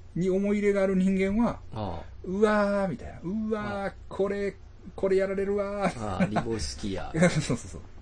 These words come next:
Speaker 1: 感じが、
Speaker 2: ええ。
Speaker 1: ちょっとありますね。ええ。ほんでね、
Speaker 2: うん。
Speaker 1: あとね、僕よう、まあ、見てるんですけど、えーっとね、ブレイキングバッドっていう、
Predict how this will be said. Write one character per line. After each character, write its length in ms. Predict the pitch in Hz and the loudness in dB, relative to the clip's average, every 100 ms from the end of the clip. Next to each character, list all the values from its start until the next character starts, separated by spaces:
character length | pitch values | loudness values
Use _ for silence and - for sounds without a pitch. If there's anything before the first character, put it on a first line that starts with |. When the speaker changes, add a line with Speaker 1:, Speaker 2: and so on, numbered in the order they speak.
| - | -14
Speaker 1:
感 280 | - 139 131 | -4 -2 -2
じ 140 | 123 | -2
が、 200 | 123 107 - - - - - - - - - 107 | 0 0 -2 -16 -16 -16 -14 -14 -14 -14 -10 -4
Speaker 2:
え 240 | 95 87 | -2 -2
え。 40 | 95 | 0
Speaker 1:
ち 60 | |
ょ 40 | 156 | 0
っ 60 | |
と 100 | - | 0
あ 40 | - | -8
り 60 | - | -8
ま 100 | - | -14
す 80 | |
ね。 220 | - 82 78 - - - - | -10 -10 -10 -14 -14 -14 -12
え 200 | 98 82 | -10 -10
え。 20 | - - - - - - - - - - - - - - - - - - - - - - - | -10 -14 -16 -16 -14 -14 -16 -16 -14 -14 -14 -14 -14 -14 -14 -14 -14 -14 -14 -14 -14 -12 -2
ほ 80 | |
ん 20 | 196 | 2
で 80 | |
ね、 240 | 190 185 226 - - | 4 2 0 -8 -8
Speaker 2:
う 40 | |
ん。 120 | 113 80 - - - - - - - - - - - 147 | -6 -6 -10 -16 -16 -16 -16 -14 -14 -14 -14 -14 -8 -6
Speaker 1:
あ 40 | |
と 160 | - 156 | -4 -2
ね、 180 | 143 117 | 0 0
僕 120 | 151 | 2
よ 120 | 160 156 | 4 4
う、 80 | |
ま 180 | 117 135 | 4 0
あ、 40 | 120 | 2
見 120 | 156 | 4
て 100 | 165 | 2
る 80 | 139 | 2
ん 60 | |
で 60 | 85 | 0
す 100 | - | -4
け 80 | 85 | -2
ど、 220 | 107 - - - - - - - - - - - - - - - | -2 -2 -10 -16 -16 -16 -18 -18 -18 -18 -18 -18 -16 -16 -14 -8
え 200 | 90 80 | -8 -8
ー 20 | |
っ 40 | - | -8
と 80 | 90 | -6
ね、 220 | 101 151 - - - - | -6 -6 -10 -16 -10 -6
ブ 160 | 131 143 | 0 6
レ 80 | 185 | 6
イ 40 | |
キ 120 | - | 8
ン 40 | 226 | 6
グ 80 | 233 | 6
バ 120 | 302 | 2
ッ 40 | |
ド 100 | - | 0
っ 20 | - | 0
て 140 | 107 | 0
い 420 | 104 98 95 | 0 -2 -4
う、 40 | 90 | -6